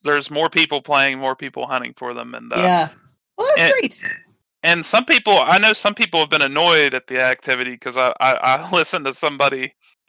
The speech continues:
Speaker 1: in a
Speaker 2: Oh,
Speaker 1: clan
Speaker 2: sure.
Speaker 1: la-, well, I listened to somebody in a clan last night. They were like, "Wow, I'm going to go bashing, and there's, this person's already in this area, and this person's in this area, and this person's already in this area."
Speaker 2: Yeah.
Speaker 1: And,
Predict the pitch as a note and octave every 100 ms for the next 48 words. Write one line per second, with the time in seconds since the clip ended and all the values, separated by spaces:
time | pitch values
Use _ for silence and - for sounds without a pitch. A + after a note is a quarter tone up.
0 | - G3 G3 F3+ D3+ F#3 E3+ C3 - -
1 | - _ _ _ - G3 F#3+ G3 G#3 -
2 | F#3+ - F#3+ E3 C#3+ - F3+ F#3 C#3+ D3+
3 | - C#3+ - C#3 C3+ C3+ - F#3+ F#3+ D#3
4 | D3 E3+ E3 D#3 D#3 D#3 E3+ E3 D3 C3+
5 | C3 C3 C3+ - - _ _ D3+ E3+ -
6 | D#3+ - C#3+ C#3 D#3 D3+ D3 D#3 - C#3
7 | C3 C3 C3 D3+ - D3+ - C#3+ C#3+ D#3
8 | - C3+ C3 B2 B2 C3+ - D3+ - C3+
9 | C#3+ C#3 D3 - C3 B2+ B2 - - _
10 | _ A#3+ A3 -